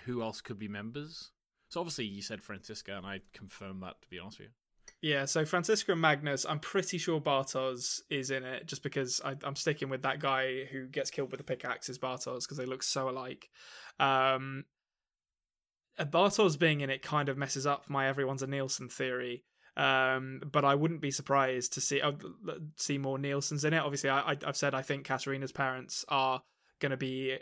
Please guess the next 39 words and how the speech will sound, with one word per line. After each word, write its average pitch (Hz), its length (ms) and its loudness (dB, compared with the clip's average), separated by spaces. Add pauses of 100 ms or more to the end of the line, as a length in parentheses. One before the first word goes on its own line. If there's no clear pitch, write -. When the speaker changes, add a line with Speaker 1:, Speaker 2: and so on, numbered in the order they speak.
Speaker 2:
in 131 720 -6
the 131 300 -2
Sick 147 240 -2
Mundus 139 300 0
crew, 147 340 2
or 139 80 2
maybe 147 280 2
even 139 160 -2
her 131 140 -4
grandparents. 131 680 -4
I 135 40 2
definitely 143 360 0
think 139 160 -6
there's 139 220 0
some 131 120 -4
Sick 151 180 -4
Mundus 131 260 -2
stuff 131 220 -2
in 135 80 -6
her 127 120 -4
past, 135 540 -2 (380)
uh, 131 280 2
mainly 135 280 -2
because 139 460 0
of 139 320 0 (320)
the 135 120 -2
song 160 360 4
that 175 80 -2
<laughs> - 20 -14
plays 190 460 10
in - 160 -4
the 151 80 0
party, 202 480 4
and 156 120 2
also 151 240 4
'cause 143 200 0
we 127 100 -2
haven't 143 220 0
seen 135 300 -2